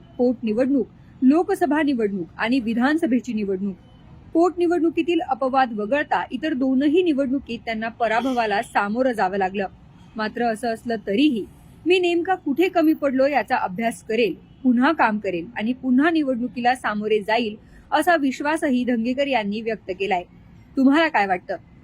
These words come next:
रवींद्र धंगेकरांचा पराभव नेमका कशामुळे झाला? तुमचं उत्तर कमेंट बॉक्समध्ये आम्हाला नक्की सांगा.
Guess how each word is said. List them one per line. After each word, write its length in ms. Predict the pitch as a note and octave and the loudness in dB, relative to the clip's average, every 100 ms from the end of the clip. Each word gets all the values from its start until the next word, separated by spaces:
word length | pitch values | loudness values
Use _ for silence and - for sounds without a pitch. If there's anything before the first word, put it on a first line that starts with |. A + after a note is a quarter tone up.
| - - | -18 0
रवींद्र 400 | C#4+ C#4+ E4 E4+ | 0 2 2 2
धंगेकरांचा 640 | D#4+ C#4 D4 D4 C#4+ C#4 D4+ | 2 2 0 -2 -2 -2 -4
पराभव 380 | C#4 B3 B3+ | 0 2 2
नेमका 400 | C4 B3 A3 A3 | 0 -2 -2 -2
कशामुळे 600 | A#3 A#3 A3+ D4 C#4 A3 G3+ | -2 -4 -2 0 2 0 -2
झाला? 260 | G#3 F#3+ - - - - | 0 0 -2 -14 -20 -8
तुमचं 260 | B3+ G#3+ A3 | -4 -2 -2
उत्तर 360 | G#3+ - C#4 | -4 -2 -4
कमेंट 320 | D4+ B3 A3 G#3 | -2 -4 -4 -4
बॉक्समध्ये 440 | G#3 - G#3+ A#3+ | -6 -6 -4 -2
आम्हाला 400 | C4+ G#3+ G#3 G#3+ | -2 -4 -2 -2
नक्की 340 | A#3+ B3+ - | -2 -4 -6
सांगा. 300 | G3+ G3 G3+ | -6 -4 -2